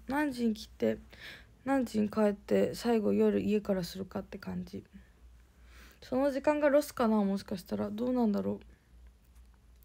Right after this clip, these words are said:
はよう、おはよう。ね、ハウリングがしないようにしたい。いや、昨日後半は全くしてなかったから。うん、ほとんどの、全部の音を一番ちっちゃくするしかないよね。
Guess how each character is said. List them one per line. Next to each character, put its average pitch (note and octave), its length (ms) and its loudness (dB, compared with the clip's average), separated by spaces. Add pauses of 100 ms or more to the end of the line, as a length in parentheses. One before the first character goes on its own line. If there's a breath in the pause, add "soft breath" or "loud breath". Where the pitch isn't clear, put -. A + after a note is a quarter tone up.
(380 loud breath)
は C#4 140 -6
よ D#4+ 160 4
う、 - 80 -2
お - 20 -2
は D4+ 160 2
よ F4 320 4
う。 - 1400 -16
ね、 D#4+ 100 2
ハ D#4 260 4
ウ E4+ 60 6
リ E4 140 4
ン E4+ 60 -2
グ E4 120 0
が E4 140 4
し D#4 140 -6
な F4 160 4
い E4 40 4
よ C#4+ 100 2
う - 20 2
に B3 120 0
し A3+ 80 -8
た B3+ 200 2
い。 B3 60 -2
い - 20 -8 (320 loud breath)
や、 C#4+ 80 -2
昨 D4 160 2
日 - 0 - (180)
後 E4+ 180 6
半 F4+ 280 4
は F#4 240 6 (720 loud breath)
全 D#4 100 2
く D#4 140 0
し - 40 -6
て E4 120 -2
な D#4 100 0
か C#4+ 120 -4
っ C#4 120 -4
た B3 120 -4
か B3 120 -2
ら。 A#3+ 240 0 (1120)
う A#3 40 0
ん、 A#3 420 2 (100)
ほ C4+ 160 0
と E4 140 6
ん E4 60 -2
ど F4 120 2
の、 E4+ 220 -2 (260)
全 D4 220 2
部 F4 100 6
の D4 120 6
音 A#3 200 2
を G#3 80 4
一 G#3+ 220 -2
番 B3+ 180 0
ち - 80 -10
っ - 40 -20
ち - 80 -6
ゃ C4+ 60 -4
く - 60 -12
す - 140 -8
る G3+ 80 -6
し - 80 -12
か G#3+ 100 -8
な G#3 180 -2
い G3+ 80 -4
よ C#3 60 -8
ね。 F3 240 -6